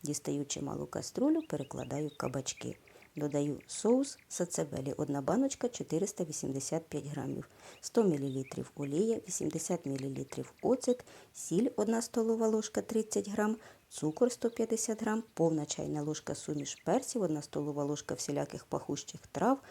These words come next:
орегано, майоран, чабер. Поєднання суперове. Можна сушений базилік. Не мішаю, а перетрушую в каструлі. Рідини на початку майже не видно.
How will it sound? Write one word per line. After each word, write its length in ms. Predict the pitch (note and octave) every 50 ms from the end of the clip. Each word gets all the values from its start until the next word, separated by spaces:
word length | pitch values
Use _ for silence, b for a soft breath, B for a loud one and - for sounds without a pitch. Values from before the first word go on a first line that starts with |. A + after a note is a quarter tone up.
| B B B B
орегано, 480 | - E3+ E3 D#3 C3 D#3 D3+ D#3 D#3 D3+
майоран, 440 | C#3+ C#3+ C#3 C#3+ C#3 C#3+ C#3 C#3 C#3+
чабер. 360 | - - C4+ D4 D4 C4+ C#4+ - -
Поєднання 560 | _ D3+ D3+ D3+ C#3+ F3+ G#3+ A#3 A3 G3+ F#3+ F#3
суперове. 680 | - - - - D4 D#4 - E3+ D3+ D3 C3+ C#3+ - B B B B B B B
Можна 320 | F3 D#3+ D3+ D3 D3 C#3+
сушений 420 | - - - C#3 - - C#3+ C#3 C#3
базилік. 560 | C3+ C#3 C#3+ - - F3 A3+ C#4 D4+ - - B B B B B B -
Не 300 | E3 E3+ E3+ F3 E3 - - - -
мішаю, 640 | D#3+ D#3+ D3+ - - C#3 B2 C#3 D#3 G#3+ E4 F4+ - -
а 140 | - F#3+ A3+
перетрушую 720 | - B3 A#3+ A#3+ A3+ - - F3 E3 - - - D3+ D3
в 40 | -
каструлі. 580 | - - D3+ - - - D3 C#3+ D3 C#3+ B B B B B B B
Рідини 580 | E3+ E3 D#3+ C3+ D#3+ D3 D3+ E3 A3+ F4 F4+ - -
на 160 | D#3+ D#3 D#3
початку 520 | - - D#3 - - D3 C#3+ - - - -
майже 320 | D#3 F#3+ B3+ D4 C#4+ C4+
не 140 | B3+ B3+ B3
видно. 380 | G3+ D#3 C#3+ C3+ - - D3+